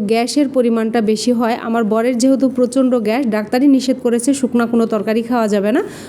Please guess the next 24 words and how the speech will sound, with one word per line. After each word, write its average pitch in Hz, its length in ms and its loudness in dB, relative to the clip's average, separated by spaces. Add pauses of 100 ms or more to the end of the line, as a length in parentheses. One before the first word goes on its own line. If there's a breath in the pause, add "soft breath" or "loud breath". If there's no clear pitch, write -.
(160 loud breath)
ওর 208 140 2 (100)
ঝোল 277 240 4
ঝোল 262 200 2
তরকারি 208 360 -2
খেতে 214 260 -2
হবে। 175 260 0 (440 loud breath)
সেজন্য 269 360 2 (120)
আমি 254 140 0
রান্নার 240 420 -2
সময় 269 300 2
চেষ্টা 277 260 0
করি 247 220 -2
একটু 233 160 -2
ঝোল 233 280 2
ঝোল 240 180 -2
করে 208 240 0
রাখার। 196 340 -4 (460)
আর 233 140 -2
আমি 247 200 2
সব 294 200 0
সময় 294 320 2
চাই 262 220 -2
আমার 247 220 -2
বর 226 260 0